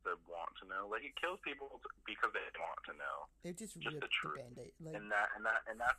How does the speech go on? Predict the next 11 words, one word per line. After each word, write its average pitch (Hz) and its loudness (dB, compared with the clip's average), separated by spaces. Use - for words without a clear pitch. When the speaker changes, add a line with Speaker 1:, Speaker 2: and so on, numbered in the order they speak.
Speaker 1:
the 101 -2
thing. 95 -8
Like, 98 -4
that's - -6
why 120 -2
conspiracy - -6
theories 95 -4
are 92 6
a - -12
thing. 87 -8
It's - -8